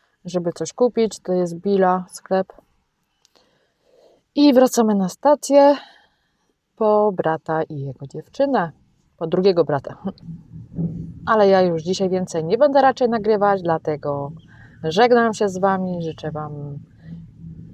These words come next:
jeszcze pięknego dnia, wieczorku, nocy, o której godzinie oglądacie.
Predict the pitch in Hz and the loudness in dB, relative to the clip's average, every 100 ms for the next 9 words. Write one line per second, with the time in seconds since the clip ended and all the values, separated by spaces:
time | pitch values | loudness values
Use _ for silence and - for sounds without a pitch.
0 | - - 165 - 143 170 269 285 294 240 | -18 -12 -12 -8 -10 -4 -2 -2 0 2
1 | 226 254 269 254 220 220 233 220 208 - | 2 4 4 4 2 0 2 2 0 -6
2 | - 208 202 196 202 208 196 - 185 185 | 0 2 4 2 2 0 -2 -4 0 0
3 | 185 - - - 170 185 196 185 170 165 | 0 -4 -18 -8 -4 2 4 4 2 -4
4 | 156 147 143 135 - 285 247 233 214 190 | -6 -8 -8 -6 2 4 6 4 4 0
5 | - 185 180 | -2 -4 -4